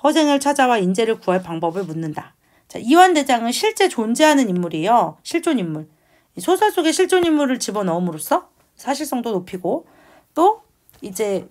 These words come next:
이 사람이 하려는 얘기를 좀 더 구체적으로 할 텐데 이완이 대장이 방에 들어와서 허생의 자리, 이제 허생이 만났었는데 허생은 일어나지도 않았대. 이 대장은 몸둘 곳을 몰라요. 왜? 자긴 대장이라서 보통은 가면 사람들이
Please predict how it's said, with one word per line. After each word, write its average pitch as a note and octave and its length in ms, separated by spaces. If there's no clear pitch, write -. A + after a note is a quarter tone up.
이 A#3+ 80
사람이 D4 320
하려는 F4+ 340
얘기를 G#3 240
좀 G3 140
더 F#3+ 80
구체적으로 A3 460
할 B3+ 100
텐데 A#3+ 460
이완이 E4 440
대장이 A#3+ 360
방에 A3 300
들어와서 G#3 300
허생의 D#4 360
자리, G#3 400
이제 F3 220
허생이 C#4 600
만났었는데 F3+ 600
허생은 D4+ 520
일어나지도 A3+ 540
않았대. D3 480
이 A3+ 120
대장은 C#4 420
몸둘 C4 380
곳을 C4+ 240
몰라요. E3+ 340
왜? C4 220
자긴 C4 300
대장이라서 C4 560
보통은 C4 380
가면 A3+ 280
사람들이 D4 580